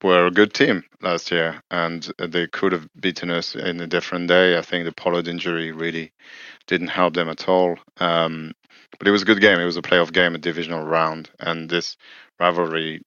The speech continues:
renewed from, you know, back in the day, nineties, late nineties. It, it was good to be part of it, and kudos to the fans for turning up.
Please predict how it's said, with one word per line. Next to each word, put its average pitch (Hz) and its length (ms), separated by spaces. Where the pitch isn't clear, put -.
renewed 90 680
from, 80 320
you 90 80
know, 80 120
back 78 280
in - 80
the 82 60
day, 80 340
nineties, 82 580
late 85 160
nineties. 82 580
It, 98 200
it 110 80
was 107 140
good 107 220
to - 100
be 90 100
part 92 260
of 85 100
it, 82 200
and 80 440
kudos 95 320
to 95 40
the 90 80
fans 90 680
for 87 140
turning 90 360
up. 87 200